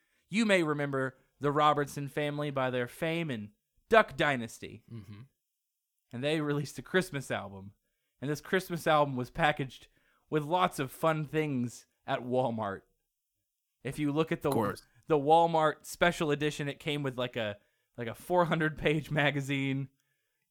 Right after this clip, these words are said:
Speaker 1: It came with a bunch of
Speaker 2: How are so many people on this? Look at this.
Speaker 1: Yeah.
Speaker 2: George Strait,
Speaker 1: Uh-huh.
Speaker 2: Alison Krauss, and Luke Bryan are on this album.
Speaker 1: Yep,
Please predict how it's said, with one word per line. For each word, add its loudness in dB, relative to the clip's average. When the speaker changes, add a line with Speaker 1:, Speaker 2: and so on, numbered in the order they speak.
Speaker 1:
It -16
came -2
with -2
a 0
bunch -2
of -2
Speaker 2:
How 2
are 0
so 0
many -2
people -8
on -12
this? -20
Look -6
at -10
this. -18
Speaker 1:
Yeah. 2
Speaker 2:
George 2
Strait, -2
Speaker 1:
Uh-huh. -4
Speaker 2:
Alison 2
Krauss, 0
and -6
Luke -2
Bryan -4
are -8
on -10
this -14
album. -12
Speaker 1:
Yep, -8